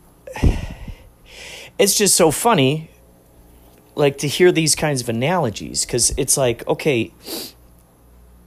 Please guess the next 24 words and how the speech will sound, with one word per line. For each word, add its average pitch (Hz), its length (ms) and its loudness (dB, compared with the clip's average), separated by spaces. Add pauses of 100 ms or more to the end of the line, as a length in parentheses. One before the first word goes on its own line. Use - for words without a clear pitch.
(920)
if 135 180 -4
you're 220 140 0
considering, 175 880 2 (1900)
you 127 200 -4
know, 120 400 0
one 156 360 0
of 139 140 -4
these 135 220 0
people 139 300 -2
rat 143 220 2
poison 127 320 -2
and 113 80 0
one 131 60 2
of 123 60 -2
them 123 120 -6
tuna 127 240 -6
fish - 400 -6 (760)
melt 127 300 -2
sandwich, 180 500 0 (600)
that 165 200 4
means 202 280 4
that 180 120 2
you, 180 300 0 (1500)
you, 165 440 -2